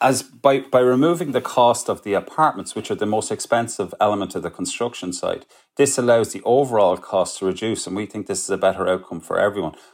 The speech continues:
both our consumer, because we can see what our consumer needs out there, both from affordability and, and also their life cycle needs as well. But this,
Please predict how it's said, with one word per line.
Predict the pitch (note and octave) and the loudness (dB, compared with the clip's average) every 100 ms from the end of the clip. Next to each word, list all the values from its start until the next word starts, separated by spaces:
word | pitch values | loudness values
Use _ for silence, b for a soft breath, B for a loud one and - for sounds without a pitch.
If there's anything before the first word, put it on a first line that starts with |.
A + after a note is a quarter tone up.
| B | B
both | A2 G2+ G#2+ | 0 0 0
our | |
consumer, | G#2 G#2+ - A#2+ B2+ C#3 | -2 -4 -2 0 0 0
because | F#2+ G#2 F#2 | -4 -6 -8
we | G2 | -8
can | G2+ F#2+ | -8 -8
see | - | -6
what | A2 G2+ | -2 -2
our | F#2+ | -2
consumer | F#2+ F2+ - G2 F2+ | -4 -10 -6 -4 -2
needs | F#2+ G#2+ A#2+ | -2 -4 -4
out | C#3+ C#3+ | -4 -2
there, | E3 E3 B B - | -2 -2 B B 0
both | G#2 | 0
from | - G2 | 0 -6
affordability | F#2 - G#2 F#2+ E2+ G#2 G#2+ A#2 - | -4 2 2 2 2 2 2 -4 -6
and, | G2+ F#2 - | -6 -6 -6
and | G2+ G2+ F#2+ - - | -4 -4 -6 -6 2
also | A2+ - G#2 | 2 2 -2
their | G2 G#2+ G2 | 2 2 4
life | F#2+ F#2 | 2 2
cycle | - F2+ - F2+ | 0 -2 -2 -6
needs | F#2 F#2 | -6 -6
as | E2+ | -6
well. | F#2 G2+ G2 B B B | -2 -2 -4 B B B
But | - - | -2 0
this, | D3+ - - | 0 -2 -6